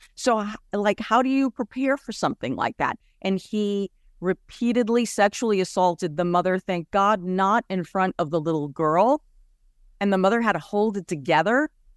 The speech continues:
when she came back into the closet to be with her daughter. It, the whole thing is horrific.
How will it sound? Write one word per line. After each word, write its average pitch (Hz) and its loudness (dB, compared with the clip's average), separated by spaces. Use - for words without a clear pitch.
when 190 0
she - -4
came 180 -2
back 156 0
into 214 0
the 190 -2
closet 196 2
to 190 0
be 151 -4
with 202 2
her 190 -2
daughter. 180 2
It, 233 0
the 247 0
whole 269 0
thing 262 2
is 214 -4
horrific. 220 -4